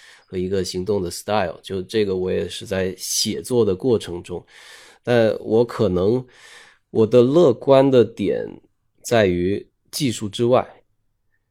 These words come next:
就那这个技术是否能够平等地给到所有的国家、所有的人去使用，这是一个很大的问题。我不相信，就是在我们现有的这种地缘政治的结构、现有的这种资本主义的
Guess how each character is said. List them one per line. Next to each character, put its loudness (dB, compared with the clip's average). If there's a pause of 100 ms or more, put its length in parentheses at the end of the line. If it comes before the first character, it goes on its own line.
(120)
就 0
那 2
这 -4
个 2
技 -2
术 -2 (320)
是 -6
否 0
能 0
够 0
平 -4
等 0
地 -2
给 -4
到 -2
所 -2
有 2
的 -4
国 -8
家、 -10
所 -6
有 0
的 -4
人 -8
去 -12
使 -10
用， -10 (280)
这 -8
是 -6
一 -4
个 0
很 -12
大 -4
的 -2
问 -12
题。 -20 (260)
我 -10
不 -2
相 -2
信， -6 (440)
就 -2
是 2
在 2
我 4
们 2
现 0
有 4
的 -2
这 -2
种 -6
地 -6
缘 0
政 -2
治 -10
的 -6
结 -10
构、 -6 (320)
现 -2
有 2
的 -4
这 -4
种 0
资 -8
本 0
主 -10
义 -6
的 -10